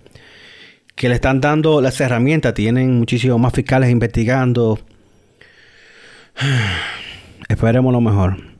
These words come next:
Recuerden que se, recuérdense que se pueden suscribir al, al podcast por Spotify,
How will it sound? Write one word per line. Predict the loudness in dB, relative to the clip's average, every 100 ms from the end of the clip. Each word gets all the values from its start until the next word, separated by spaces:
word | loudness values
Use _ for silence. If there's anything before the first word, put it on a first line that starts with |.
| _ _ -14 -4
Recuerden | 0 2 2 0
que | -2
se, | -2 -6 -6
recuérdense | -4 0 2 2 0 -4
que |
se | -4 -2
pueden | -2
suscribir | -2 -2 0 0 2
al, | 0 -2 -8 -12 -12 -14 -4
al | -2 2
podcast | 0 0 -4
por | 0 0
Spotify, | 0 0 0 0 2 4 2